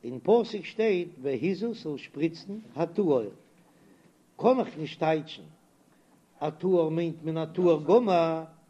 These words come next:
זאל מען גאנצן גאר נישט שטיין. די תורה רופט דאך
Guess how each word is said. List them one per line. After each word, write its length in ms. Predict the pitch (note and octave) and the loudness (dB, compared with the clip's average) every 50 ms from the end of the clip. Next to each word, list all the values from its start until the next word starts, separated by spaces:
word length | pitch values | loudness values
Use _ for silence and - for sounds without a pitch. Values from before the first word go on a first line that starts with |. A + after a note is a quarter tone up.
| _ _ | _ _
זאל 120 | - G3 G#3+ | 0 0 0
מען 180 | A3+ A#3 A3+ | 2 0 -2
גאנצן 380 | G#3+ B3 C4 C#4 - - A#3+ B3+ | -2 -2 -4 -4 -6 -10 -10 -8
גאר 180 | A3 C4+ C#4+ C4+ | -4 -4 -4 -2
נישט 300 | A#3 F3+ - - C#3 - | -4 -6 -8 -12 -18 -18
שטיין. 300 | - - C#3 B2 A2+ G#2+ - _ _ _ _ - | -12 -8 -8 -8 -8 -10 -16 _ _ _ _ -2
די 120 | D#3 G#3 G#3 | 0 0 2
תורה 400 | G#3 A3 C4 C#4 C#4+ A#3+ C4+ C4 | 6 6 6 6 4 2 -2 -2
רופט 320 | A3+ C4 C#4+ - - - C4 | 0 -2 -4 -4 -4 -6 -6
דאך 100 | A#3 | -6